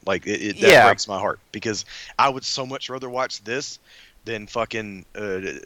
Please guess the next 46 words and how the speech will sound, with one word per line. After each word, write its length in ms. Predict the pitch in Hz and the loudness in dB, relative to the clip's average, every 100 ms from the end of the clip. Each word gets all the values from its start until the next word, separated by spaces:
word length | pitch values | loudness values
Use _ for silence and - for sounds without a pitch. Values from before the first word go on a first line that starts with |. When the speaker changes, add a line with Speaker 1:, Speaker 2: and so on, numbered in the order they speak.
| 50 - | -14 -8
Speaker 1:
a 80 | 117 | -6
new 160 | 123 | -2
M 120 | 117 117 | 0 2
C 180 | - 113 | 2 0
U 120 | 117 | 0
movie 400 | 120 117 120 117 | 0 0 0 2
or 240 | 98 98 | 0 -2
fucking, 540 | 90 113 101 104 90 82 | -2 -2 0 -2 -4 -8
you 60 | 98 | -6
know, 180 | 95 90 | -6 0
like, 320 | 95 90 - | 0 0 -2
y-, 140 | 101 87 67 _ | -12 -12 -18 _
y-, 100 | - - | -20 -14
you 100 | 110 | -8
know, 260 | 101 95 92 | -6 -6 -2
I, 320 | 95 90 82 - _ _ - - _ _ _ _ _ - - - 110 | 0 0 -2 -10 _ _ -20 -20 _ _ _ _ _ -20 -20 -18 0
whatever, 500 | 123 123 117 90 92 | 4 6 4 2 -2
like, 140 | 101 104 | -2 0
whatever, 300 | 123 117 113 | 0 0 2
like, 200 | 107 - | 0 0
hits, 260 | 113 113 110 | -2 -2 -2
like, 180 | 110 98 - | -2 -2 -8
these 220 | 127 117 | -8 -2
days. 240 | 127 135 - - - | -2 -2 -10 -10 0
I 120 | 147 | 2
would 160 | 143 127 | 0 -6
so 240 | - 131 | -4 -4
much 200 | 131 131 | -6 -6
rather 160 | 127 127 | -6 -2
watch 240 | 123 117 | -2 -2
this 360 | 117 120 123 - _ - _ _ 104 | -4 -8 -8 -14 _ -20 _ _ -6
than 420 | 117 113 104 92 _ | -2 -2 -4 -12 _
something 440 | - 120 117 110 | -6 -4 -6 -10
that 120 | 110 104 | -10 -2
made, 380 | 113 110 92 - _ 107 | 0 0 -4 -18 _ -12
uh, 120 | 98 | -8
two 160 | - 127 | -4 -4
hundred 260 | 120 110 104 | -6 -6 -4
billion 300 | 120 117 104 | -2 0 2
dollars. 520 | 104 117 120 - - | 4 4 2 0 2
<laughs> 40 | |
Speaker 2:
Yeah, 220 | 143 127 | 8 8
Speaker 1:
Like, 400 | 95 - - - | 8 0 -4 -10
Speaker 2:
yeah. 280 | 127 110 82 120 | 0 0 0 -2
Speaker 1:
you 80 | |
know, 240 | 117 117 | 0 -2